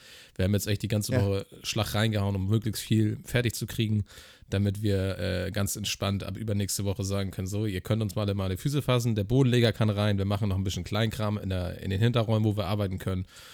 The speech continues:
Speaker 1: Und dann,
Speaker 2: Mhm.
Speaker 1: äh, ja, dann sollte das früher oder später jetzt demnächst da bald mal losgehen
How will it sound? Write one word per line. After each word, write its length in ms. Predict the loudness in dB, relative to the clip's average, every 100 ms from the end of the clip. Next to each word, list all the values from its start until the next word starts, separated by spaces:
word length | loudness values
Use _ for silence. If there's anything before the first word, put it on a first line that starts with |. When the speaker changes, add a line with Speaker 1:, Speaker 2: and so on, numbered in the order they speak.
| -20 -20 _
Speaker 1:
Und 240 | -4 -2 0
dann, 320 | 2 2 2
Speaker 2:
Mhm. 60 |
Speaker 1:
äh, 300 | -2 -6 -6 -6
ja, 320 | -8 -8 -10 _ _ _
dann 340 | -4 -2 -6 -12 _
sollte 340 | -2 0 2 2
das 300 | 2 -2 -8
früher 240 | -4 4 4
oder 120 | 4
später 320 | 2 0 2
jetzt 320 | 2 -2 0
demnächst 380 | 2 2 0 -2
da 100 | -2
bald 240 | -2 -2
mal 120 | -2 -2
losgehen 500 | -4 -2 -2 -2